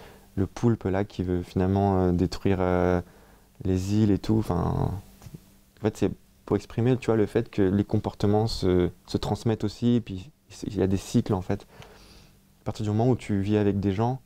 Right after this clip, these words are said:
tu prends forcément leur comportement, enfin, il y a un truc qui s'imprègne, euh, enfin, c'est naturel, quoi. Tu vois, par exemple, les lettres, euh, sont revenues parce que, bah, c'est un monde où il y a pas forcément Internet. Parce que, tu vois, Internet, en fait, euh,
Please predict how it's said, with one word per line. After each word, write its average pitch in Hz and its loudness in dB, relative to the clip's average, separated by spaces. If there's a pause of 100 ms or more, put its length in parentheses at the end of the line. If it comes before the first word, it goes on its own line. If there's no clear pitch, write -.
(280)
tu - -16
prends 110 -2
forcément 107 0
leur 101 -2
comportement, 101 -2
enfin, 95 -2
il 92 4
y 92 4
a 90 2
un 90 0
truc - -4
qui - -6
s'imprègne, 98 0
euh, - 2 (640)
enfin, 98 -2
c'est 95 0 (340)
naturel, 101 -2
quoi. - -10 (720)
Tu - -16
vois, 107 0
par 104 -2
exemple, 104 -4
les 98 0
lettres, 107 0
euh, 95 -2
sont 101 -2
revenues 98 2
parce 104 -4
que, 90 0
bah, 90 0
c'est - -4
un 90 2
monde 107 2
où 92 2
il 87 2
y - 2
a 85 -2 (360)
pas 104 -2
forcément - -4
Internet. 104 -2 (880)
Parce - -10
que, 92 0 (240)
tu - -18
vois, 110 0
Internet, 107 0
en 92 -2
fait, - -2
euh, 90 2